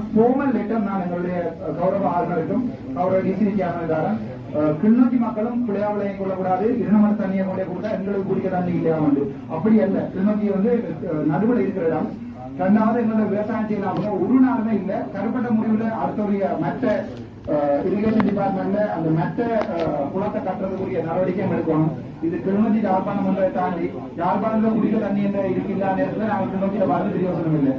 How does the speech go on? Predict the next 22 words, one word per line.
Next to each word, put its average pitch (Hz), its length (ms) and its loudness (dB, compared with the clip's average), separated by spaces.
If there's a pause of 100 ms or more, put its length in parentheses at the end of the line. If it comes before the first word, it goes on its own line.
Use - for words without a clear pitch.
(260)
கிளிநொச்சியில 214 440 2
பயிர் 208 260 2
செய்யாம 214 380 4
யாழ்ப்பாணத்துல 196 520 -4
சோறு 208 180 -2
தின்னிடாது. 160 500 -2 (320)
இது 185 140 0
ஒரு 220 320 2
நல்ல 226 340 6
அடிப்படையில 185 580 -2 (220)
அரசியல் 247 500 0
இல்லாம 196 380 0 (420)
இதை 190 140 0
செய்யணும் 196 400 -2
வந்து - 160 -2
அன்பாக 180 400 0
கேட்டுக்கொள்றேன். 185 480 0
இது 185 100 0
சம்பந்தமான 220 640 2 (380)
கம்ப்ளைண்ட் 233 420 4
லெட்டரை 208 340 -2
நான் 196 160 -2